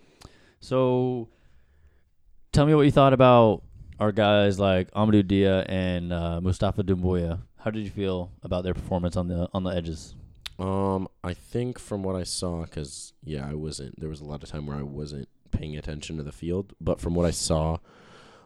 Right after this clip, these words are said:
Speaker 2: um, it's a lot of what we expected, what we've seen before from them. Uh, there was some mistakes though, uh, just from what I remember. That was, that was a whole team-wide thing though. I think that, um, you know, especially in the beginning, we kinda struggled to keep possession,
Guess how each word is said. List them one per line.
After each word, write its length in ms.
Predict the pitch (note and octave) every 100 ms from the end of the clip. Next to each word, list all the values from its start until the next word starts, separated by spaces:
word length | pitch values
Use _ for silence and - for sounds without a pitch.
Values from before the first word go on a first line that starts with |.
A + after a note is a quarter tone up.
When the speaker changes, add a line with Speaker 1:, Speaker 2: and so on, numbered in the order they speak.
| _
Speaker 2:
um, 460 | F#2+ F#2+ F#2+ F#2 F2+
it's 140 | F#2 -
a 60 |
lot 220 | F2+ F2+ F2+
of 80 |
what 140 | F#2 -
we 100 | F2+
expected, 500 | D#2+ - F2 - A2
what 140 | G2
we've 100 | -
seen 260 | - F#2+ F2
before 320 | D#2+ - F#2+
from 220 | G#2+ B2
them. 260 | B2+ B2 B2+ - -
Uh, 220 | D#2+ D2+
there 100 | F2
was 180 | G2+ B2
some 200 | - B2+
mistakes 520 | G2+ - F2 F#2 -
though, 280 | - G#2+ G#2+ - - - -
uh, 220 | F2 D#2+
just 160 | D2 D#2
from 140 | E2+
what 120 | E2+
I 40 | E2
remember. 580 | E2 D#2 D#2+ D#2+ D#2 -
That 160 | - D2+
was, 240 | D#2 C#2+ C#2+
that 100 | - D#2+
was 120 | D#2
a 40 |
whole 180 | D2+ D2
team-wide 480 | - D2+ D2 D2 D2
thing 240 | D2+ D2+
though. 200 | D2 C#2+
I 60 | D2
think 280 | - D2+ -
that, 340 | D2 C2+ A1
um, 400 | C#2 C2 A#1 D2+ - - -
you 120 | E2+ D#2+
know, 120 | D2+
especially 440 | D2+ D#2+ - E2+
in 140 | - D#2+
the 60 | D2+
beginning, 520 | D2 D2 D2 D2+ D2 - _ _ _ _ _ - -
we 60 |
kinda 440 | - F2 D#2+ D2+ C2+
struggled 520 | - - D#2+ D#2 D2+
to 60 |
keep 200 | - D2
possession, 800 | - D2+ D#2 D2 - D#2 D2 D2+